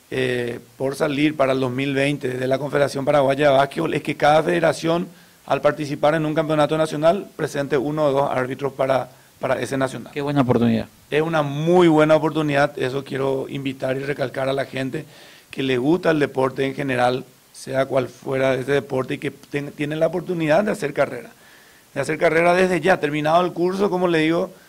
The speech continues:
Speaker 1: ellos ya van a estar recuperando su inversión. Comento también que el curso es de ochenta mil guaraníes.
Speaker 2: Eso, muy poco.
Speaker 1: Muy poco porque es, son los tres días intensivos y las cuatro evaluaciones,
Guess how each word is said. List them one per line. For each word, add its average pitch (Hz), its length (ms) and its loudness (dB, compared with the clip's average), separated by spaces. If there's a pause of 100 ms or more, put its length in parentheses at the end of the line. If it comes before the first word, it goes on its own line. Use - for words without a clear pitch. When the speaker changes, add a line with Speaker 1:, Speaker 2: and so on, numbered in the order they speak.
(300)
Speaker 1:
ellos 147 240 -2
ya 156 100 4
van 143 160 2
a 151 60 2
estar 139 220 2 (140)
recuperando 139 520 -2
su 147 100 -6
inversión. 151 520 -2 (600)
Comento 135 400 -4
también 139 240 -2
que 143 100 -4
el 135 140 -2
curso 151 480 0
es 135 220 2
de 135 160 2
ochenta 135 340 -2
mil 135 160 0
guaraníes. 143 480 2 (1080)
Speaker 2:
Eso, 143 360 -4 (240)
muy 156 180 2
poco. 135 380 -2 (240)
Speaker 1:
Muy 156 200 0
poco 160 340 2
porque 139 680 4
es, 135 100 -4
son 139 320 -2
los 139 140 4
tres 156 240 4
días 156 180 4
intensivos 160 600 2
y 165 40 2
las 147 140 4
cuatro 147 300 4
evaluaciones, 151 640 4